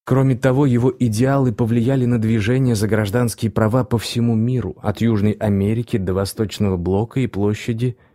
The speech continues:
Тяньаньмэнь. Стратегический анализ. Тип стратегии. Лидерство.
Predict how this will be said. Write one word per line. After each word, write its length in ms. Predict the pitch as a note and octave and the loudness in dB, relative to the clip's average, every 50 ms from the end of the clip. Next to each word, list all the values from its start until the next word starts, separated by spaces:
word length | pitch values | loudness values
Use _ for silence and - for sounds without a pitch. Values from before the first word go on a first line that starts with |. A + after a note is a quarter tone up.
| _ _ _ | _ _ _
Тяньаньмэнь. 800 | - - A#2 A2 A2+ A2 - A2 A2 G#2 G2+ F#2+ F2+ E2+ D#2+ E2 - _ _ _ _ _ _ _ _ _ _ _ _ _ _ _ _ - _ _ | -4 -2 0 0 0 -2 -2 0 0 2 2 0 0 -2 -6 -8 -14 _ _ _ _ _ _ _ _ _ _ _ _ _ _ _ _ -20 _ _
Стратегический 840 | - - - A#2 G#2 F#2 A2 A#2+ B2+ C3+ - - A#2 - - B2 B2 - | -14 -4 -2 -2 -2 0 0 0 0 0 -2 -2 -6 -4 -2 -4 -4 -2
анализ. 540 | A2 A2 G#2 G2+ F2+ D#2 - - - - _ _ _ _ _ _ _ _ _ _ _ _ _ _ _ | -2 0 0 0 -2 -4 -6 -10 -14 -16 _ _ _ _ _ _ _ _ _ _ _ _ _ _ _
Тип 220 | - - C3+ - - | -2 -2 0 0 -2
стратегии. 720 | - - - A2 G#2+ - A#2+ G#2+ F2+ D#2+ E2+ E2 C#2 - - | -4 -2 0 0 0 2 0 0 0 -2 -6 -10 -10 -8 -2
Лидерство. 720 | A#2 A#2 B2+ B2+ G#2 G2 F2+ F2 - - - E2+ - - | 0 2 2 2 0 -2 -4 -4 -6 -10 -12 -12 -12 -14